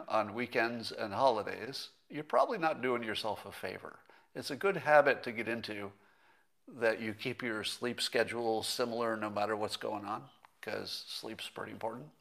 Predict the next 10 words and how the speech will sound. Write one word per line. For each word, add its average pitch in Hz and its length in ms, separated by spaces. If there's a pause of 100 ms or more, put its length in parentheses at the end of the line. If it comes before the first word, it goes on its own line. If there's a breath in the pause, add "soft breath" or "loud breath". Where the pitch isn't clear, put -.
(640 loud breath)
Even 120 200
though 113 140
I 101 80
hate 123 200
sleep 127 340
and 101 100
try - 120
to 107 60
get 110 160
a, 107 80